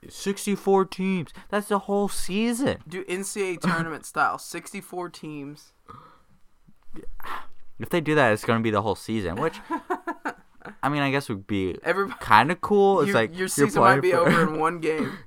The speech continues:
Speaker 1: Yeah, every week. All, just do all hundred and seven at that point. If you lose, you go home. You might
Speaker 2: <laughs>
Speaker 1: end up in a consolation bracket or something.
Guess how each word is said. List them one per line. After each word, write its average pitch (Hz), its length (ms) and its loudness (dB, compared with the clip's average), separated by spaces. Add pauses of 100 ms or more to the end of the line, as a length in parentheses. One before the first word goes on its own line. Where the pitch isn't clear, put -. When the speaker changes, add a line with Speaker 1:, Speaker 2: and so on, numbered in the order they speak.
Speaker 1:
Yeah, 87 160 -4
every 101 320 0
week. 87 360 -6
All, 120 260 2 (380)
just - 180 -16
do 226 120 0
all 127 300 2
hundred 123 240 -4
and 92 140 -6
seven 85 360 -6
at 80 140 -10
that 80 140 -8
point. 82 220 -6
If 85 100 -12
you 113 80 -2
lose, 95 360 -4
you 90 80 -10
go 85 200 -4
home. 80 380 -2 (680)
You 107 80 -2
might 107 260 0
Speaker 2:
<laughs> - 40 -10
Speaker 1:
end 98 160 -4
up 92 120 -2
in 90 100 -4
a 82 80 -6
consolation 78 840 -2
bracket 76 420 -2
or 76 80 -8
something. 76 500 -8